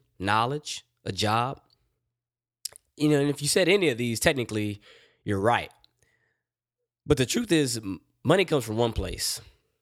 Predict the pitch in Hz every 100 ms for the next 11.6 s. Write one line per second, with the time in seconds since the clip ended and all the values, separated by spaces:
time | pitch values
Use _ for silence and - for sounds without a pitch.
0 | _ _ - 101 117 117 110 107 92 85
1 | 85 - _ _ _ _ _ _ _ -
2 | _ - 101 95 - - _ - - 104
3 | 120 123 123 113 - - 107 - - _
4 | _ _ _ _ _ _ _ - - -
5 | - - - _ - 107 104 92 107 117
6 | 117 110 123 117 107 - 117 95 98 95
7 | _ 104 107 - 120 113 110 104 98 -
8 | _ _ _ _ _ - 107 107 107 101
9 | - 98 90 85 92 - 107 104 110 113
10 | 117 120 117 117 101 101 - 107 104 104
11 | 110 107 107 101 95